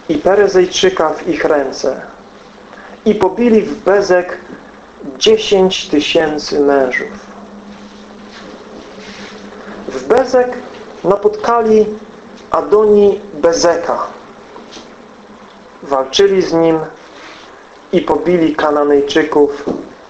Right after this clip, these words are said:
i Peryzejczyków. Lecz Adoni Bezek uciekł. Oni zaś gonili go i pochwycili i obcięli mu kciuki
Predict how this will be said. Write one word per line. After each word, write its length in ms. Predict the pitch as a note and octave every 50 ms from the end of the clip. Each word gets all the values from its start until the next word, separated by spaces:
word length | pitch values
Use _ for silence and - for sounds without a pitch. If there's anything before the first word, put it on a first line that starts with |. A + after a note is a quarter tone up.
| - - - - -
i 140 | E3 D3
Peryzejczyków. 1300 | D3 - - - E3 D#3+ D3+ D3 D3 C#3 C#3+ C3+ C3 - - - C3+ B2 - - - - - - - - - - - - - - - - - - - - - - - - - - - - - - - - - - - - - - - - - -
Lecz 540 | C#3+ D#3 G3 A3 G#3+ - - - - - - - - - - - - -
Adoni 440 | D3+ D3 D3 F3+ G3+ G#3 G#3 G#3 -
Bezek 480 | G3 G3 G3+ G3 F3 F#3 F#3 F#3+ - - - - - -
uciekł. 480 | - B3+ C#4+ - - C3 G#2+ - - - - - - - - - - - - - - - - - - - - - - - - - - - - - - - - - - - - - - - - - -
Oni 280 | F#3+ A3 A#3+ A#3+ G#3+
zaś 300 | A3 G#3+ G#3 G3 F#3+ -
gonili 420 | - D#3 D3+ D#3+ G#3+ A3 G3 F3+ -
go 300 | - D#3+ D#3 D#3 D#3 - - - - - - - - - -
i 80 | D#3+
pochwycili 920 | D3 - - G#3+ G#3+ - - - A3 A3 A3 - A3 G3 D3 B2 - - - - - - - - - - - - - - - - - - - - - - - - - - - - - -
i 100 | D3+ D3
obcięli 540 | C#3+ C#3+ - - - - G3 F#3+ F#3 F3+ E3+
mu 200 | D#3+ D#3 D3 D3
kciuki 680 | - - - - - A3 - - - C#3 A#2+ B2